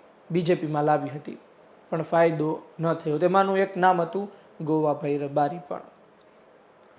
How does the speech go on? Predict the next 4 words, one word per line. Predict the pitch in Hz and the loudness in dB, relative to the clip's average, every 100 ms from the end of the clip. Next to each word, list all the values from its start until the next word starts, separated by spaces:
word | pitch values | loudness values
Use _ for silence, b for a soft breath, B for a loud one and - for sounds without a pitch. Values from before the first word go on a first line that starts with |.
| _ _ - - _ - _ | _ _ -20 -20 _ -20 _
અત્યારે | 190 185 247 254 254 | -2 6 8 10 8
સમાચાર | 247 247 247 247 247 | 6 4 4 6 6
એ | 240 247 247 | 8 4 4
છે | - 247 | 0 6